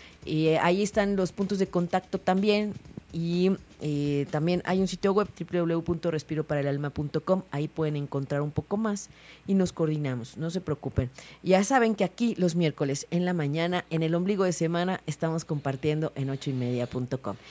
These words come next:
Ahí van a estar los blogs, revisen los blogs, ahí están los podcasts también. También estamos en Tuning Radio y también en Mixcloud. Entonces, no se preocupen.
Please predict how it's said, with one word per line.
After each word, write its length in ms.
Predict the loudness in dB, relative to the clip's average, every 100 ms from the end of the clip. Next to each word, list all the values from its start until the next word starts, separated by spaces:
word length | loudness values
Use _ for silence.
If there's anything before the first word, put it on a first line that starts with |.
| -2 6
Ahí 220 | 6 8
van 140 | 6
a 20 |
estar 240 | 6 4 6
los 180 | 4 6
blogs, 320 | 4 4 2
revisen 480 | 0 0 0 2 2
los 140 | 2
blogs, 340 | 2 2 0 -16 -20 -4
ahí 220 | 2 4
están 280 | 4 4 2
los 140 | 2 4
podcasts 500 | 4 4 2 -2 0
también. 520 | 0 2 2 2 -2 -12 -20 _
También 240 | 0 0 0
estamos 400 | 0 -2 -2 -2
en 120 | -4
Tuning 320 | -2 -2 0
Radio 420 | 2 2 2 -2 -4
y 180 | -6 -4
también 380 | -4 -2 -2 0
en 140 | -2
Mixcloud. 440 | -4 -6 -6 -6 -6
Entonces, 320 | -2 -2 0
no 140 | -2
se 140 | -2 0
preocupen. 640 | 2 2 0 0 0